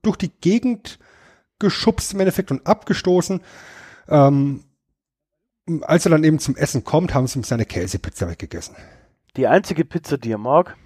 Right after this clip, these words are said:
Speaker 1: Die
Speaker 2: Ähm.
Speaker 1: einzige Pizza, die er mag. Und dabei geht dann irgendwie was verschüttet und, äh, in dem großen Chaos, was da entsteht, ich weiß nicht, ob es dir aufgefallen ist, wird sein Flugticket weggeschmissen.
Speaker 2: Nee, tatsächlich nicht, nee.
Speaker 1: Also da, da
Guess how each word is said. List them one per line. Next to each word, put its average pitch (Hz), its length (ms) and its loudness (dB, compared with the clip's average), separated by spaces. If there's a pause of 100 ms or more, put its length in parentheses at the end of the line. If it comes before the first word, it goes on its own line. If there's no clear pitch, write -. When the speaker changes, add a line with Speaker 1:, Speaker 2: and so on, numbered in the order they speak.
(540)
Speaker 1:
Die - 40 -8
Speaker 2:
Ähm. - 60 -12
Speaker 1:
einzige 127 460 -2
Pizza, - 440 -6
die 95 200 -10
er 95 140 -6
mag. 85 420 -14 (400)
Und 135 80 -8
dabei 135 280 4
geht 147 160 0
dann 143 100 2
irgendwie 135 200 0
was 110 140 -2
verschüttet 226 560 -2 (400)
und, 135 340 0
äh, 127 160 -4
in - 180 -4
dem 135 120 2
großen 180 360 2
Chaos, 185 300 2
was 175 120 0
da 151 120 2
entsteht, 160 280 -2
ich - 80 -10
weiß 151 140 4
nicht, 151 40 0
ob 131 40 -2
es - 40 -8
dir 120 100 -2
aufgefallen 147 360 0
ist, 147 120 0
wird 143 120 -4
sein 139 140 0
Flugticket 107 440 -4
weggeschmissen. - 500 -12 (840)
Speaker 2:
Nee, 170 220 -2
tatsächlich 110 540 -8
nicht, 131 360 -12
nee. 95 280 -14 (500)
Speaker 1:
Also 139 160 0
da, 139 140 6
da 131 320 4